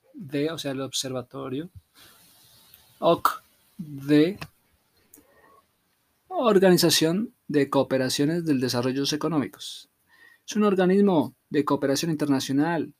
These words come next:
compuesto por treinta y ocho estados, la ocde, treinta y ocho estados, cuyo objetivo es coordinar sus políticas económicas y sociales.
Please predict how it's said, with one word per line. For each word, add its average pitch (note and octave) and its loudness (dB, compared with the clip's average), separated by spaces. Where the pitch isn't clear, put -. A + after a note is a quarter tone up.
compuesto D#3+ -4
por E3+ -4
treinta D3 0
y C#3+ 4
ocho D3+ 0
estados, - -8
la B2+ -6
ocde, D3 -4
treinta B2+ -6
y B2+ -4
ocho B2 -6
estados, - -10
cuyo F3+ 2
objetivo F#3 2
es F#3 2
coordinar F#3 -2
sus F3+ -8
políticas D#3+ -4
económicas D#3+ -4
y C#3 -6
sociales. B2+ -10